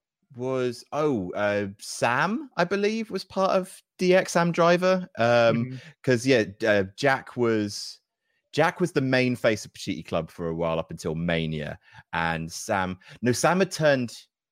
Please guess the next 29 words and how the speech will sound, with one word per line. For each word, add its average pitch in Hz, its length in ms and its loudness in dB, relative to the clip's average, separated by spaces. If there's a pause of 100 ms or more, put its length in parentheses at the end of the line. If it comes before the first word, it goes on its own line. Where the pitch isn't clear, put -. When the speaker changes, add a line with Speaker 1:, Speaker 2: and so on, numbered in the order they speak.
(420)
Speaker 1:
Sam 147 220 -4
had 151 120 -8
turned 135 260 -2
face - 720 -16
again. 220 520 -16 (460)
I 131 80 -4
think, 214 400 0
I 170 80 2
think 254 260 -2
it 240 60 -2
was 185 160 -2
just 156 360 2
me 113 240 2
and 87 140 -2
B 82 160 -4
X - 220 -10
at 64 80 -14
this 80 160 -10
point, 76 420 -12
'cause 107 160 -8
I, 135 380 4
I, 123 120 4
yeah, 107 220 0
I 104 100 4
recruited 127 460 -4
Sam 107 500 -2
and 95 140 -10
<laughs> - 20 -12
I - 20 -16